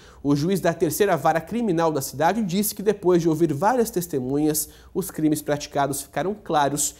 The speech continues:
e que o melhor caminho, segundo ele, é a sociedade decidir o futuro do rapaz.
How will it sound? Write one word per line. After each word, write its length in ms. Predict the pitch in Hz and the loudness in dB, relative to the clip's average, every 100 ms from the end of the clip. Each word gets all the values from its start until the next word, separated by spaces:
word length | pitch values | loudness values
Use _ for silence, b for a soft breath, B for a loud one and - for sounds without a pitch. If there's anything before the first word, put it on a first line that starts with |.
| B - | B -14
e 80 | |
que 100 | 123 | -6
o 40 | 143 | -2
melhor 220 | 143 156 | 0 0
caminho, 420 | - 196 170 214 | -2 0 2 0
segundo 420 | - 147 151 208 | -2 -4 -2 2
ele, 300 | 160 147 147 - B B | 4 4 0 -4 B B
é 60 | |
a 60 | 131 | -4
sociedade 580 | - 165 185 143 135 131 | -2 0 0 2 0 0
decidir 460 | 151 - 151 123 | -4 -4 -4 -4
o 40 | 123 | -6
futuro 400 | - 120 233 220 | -10 -10 -6 -4
do 80 | 127 | -4
rapaz. 580 | 107 - - - - | -6 -10 -8 -8 -8